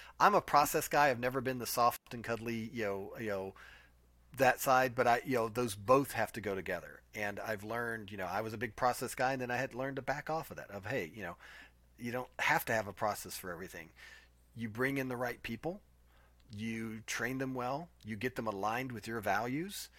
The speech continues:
and then you put them in as, as, you know, small of a box as possible. I don't mean small, but, like, the thin as a box as possible, where there's a lot of room for them to grow and experiment and do things,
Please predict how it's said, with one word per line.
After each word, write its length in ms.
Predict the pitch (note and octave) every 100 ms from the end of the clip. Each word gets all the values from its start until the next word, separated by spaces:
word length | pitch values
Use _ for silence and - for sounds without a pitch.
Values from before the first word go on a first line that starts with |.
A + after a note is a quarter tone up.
| - _
and 160 | - B2
then 140 | A#2+
you 140 | A#2+ A2+ -
put 200 | D3+ -
them 160 | E3
in 260 | C#3 C3 C3
as, 280 | - A2+ - - - -
as, 460 | A2 G#2+ - - -
you 80 | A#2+
know, 300 | G#2 G2 F#2+ - _ _ _ _ _ _ _ -
small 580 | - - D3 E3+ F#3 F#3+
of 100 | C#3
a 80 | A#2+
box 320 | C3 C#3+ -
as 100 | A2
possible. 340 | B2 A2+ -
I 80 | B2
don't 240 | G#2 A2
mean 120 | A2+ G#2+
small, 340 | - A2 G#2
but, 140 | G2
like, 200 | G#2+ G#2+
the 100 | -
thin 340 | G#2+ - D3+ D#3
as 120 | C#3
a 60 | A#2+
box 280 | A#2+ A#2+ A2
as 60 |
possible, 320 | - G2+ - F#2+
where 80 |
there's 140 | F#2+ F#2+
a 40 |
lot 220 | G2 B2
of 80 | C#3+
room 160 | A#2+ A#2+
for 100 | G#2+
them 180 | A2+ G#2
to 60 |
grow 320 | G2+ G2+ A2+
and 80 | G#2+
experiment 480 | F#2 - G#2 G#2 G#2
and 80 | F2
do 100 | G2+
things, 320 | G#2+ A2 -